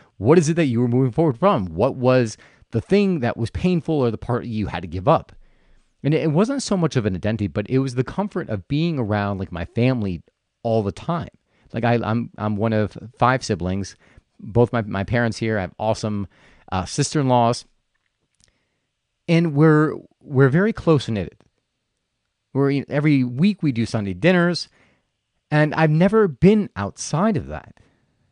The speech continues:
So I, when I was thinking of this, I'm like, "All right, well, man,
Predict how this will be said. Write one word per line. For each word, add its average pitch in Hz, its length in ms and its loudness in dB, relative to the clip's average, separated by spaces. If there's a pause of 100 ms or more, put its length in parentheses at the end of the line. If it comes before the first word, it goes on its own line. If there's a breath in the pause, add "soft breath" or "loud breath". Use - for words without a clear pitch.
(1160)
So - 140 -4
I, 165 100 2
when 160 220 2
I 160 60 4
was 139 200 0
thinking 214 380 -4
of 104 80 -6
this, 85 160 -12
I'm 120 60 -6
like, 143 100 -4
"All 160 80 -2
right, 139 100 -2
well, 127 220 -2 (1080 soft breath)
man, 160 400 0